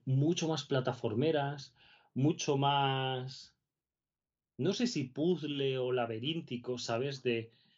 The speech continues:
de ubicarte y saber por dónde tirar, y ahora la pantalla se transforma y cambia y tienes que mirarlo de otra manera. O sea, ideas muy guapas he visto en este modo historia,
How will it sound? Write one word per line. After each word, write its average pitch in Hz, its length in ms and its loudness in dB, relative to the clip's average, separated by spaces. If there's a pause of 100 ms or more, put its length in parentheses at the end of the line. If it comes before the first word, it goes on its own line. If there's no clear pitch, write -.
(120)
de 123 240 0
ubicarte 139 760 0
y 131 60 -4
saber 120 400 -2
por 117 180 -2
dónde 117 260 -4
tirar, 135 600 -2
y 131 120 -2
ahora 123 240 2
la 117 120 0
pantalla 120 440 -2
se - 160 -6
transforma 120 800 -2
y 113 60 -4
cambia 123 560 2 (220)
y 131 140 -6
tienes 131 240 0
que 131 100 -2
mirarlo 120 340 0
de 120 60 -2
otra 117 220 -6
manera. 139 600 -2 (300)
O - 20 -16
sea, - 320 -2 (220)
ideas 127 580 -4
muy 117 480 2
guapas 107 500 0
he 107 40 -6
visto 113 280 -4
en 117 60 0
este 117 200 -4
modo 120 180 2
historia, 117 440 -2